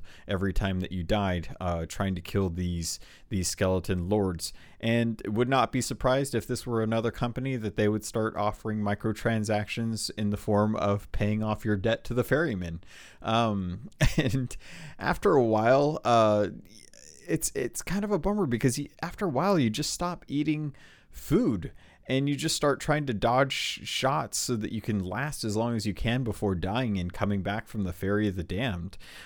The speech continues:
Um, and s-, it, compare this to, say, like, sloop crews, who have a way easier time taking out, like, Grey Morrow or Briggsy or the Gold Hoarder, whereas brig crews,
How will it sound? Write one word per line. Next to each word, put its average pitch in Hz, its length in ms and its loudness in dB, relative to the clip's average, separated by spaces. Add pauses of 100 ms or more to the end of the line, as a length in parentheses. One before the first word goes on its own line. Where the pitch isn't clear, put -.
Um, 123 500 2
and 165 280 -4
s-, - 200 -4
it, - 320 -4
compare 175 420 4
this 156 300 0
to, 120 560 2
say, 127 240 0
like, 113 220 2
sloop 165 340 0
crews, 90 400 0 (280)
who 123 380 2
have - 260 -8
a 117 180 2 (200)
way 202 300 6
easier 160 540 0
time 139 460 0 (540)
taking 156 400 2
out, 151 260 0
like, 104 200 2
Grey 123 300 4
Morrow 131 340 4
or 107 180 0
Briggsy 120 460 -4
or 113 80 0
the 98 80 -2
Gold 117 280 -2
Hoarder, 123 280 -2 (220)
whereas 123 260 2
brig 165 260 2
crews, 170 540 2